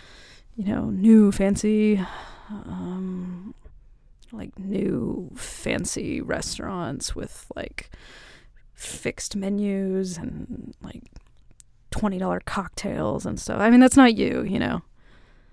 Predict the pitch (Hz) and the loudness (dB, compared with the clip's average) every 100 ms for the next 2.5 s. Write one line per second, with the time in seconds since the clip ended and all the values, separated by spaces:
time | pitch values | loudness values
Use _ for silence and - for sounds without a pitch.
0 | - _ - - - - - - - 285 | -20 _ -20 -20 -20 -20 -20 -10 6 10
1 | 294 202 214 240 233 208 208 226 196 190 | 12 10 10 10 10 8 4 4 2 0
2 | 180 - - - - | -4 -8 -6 -6 -6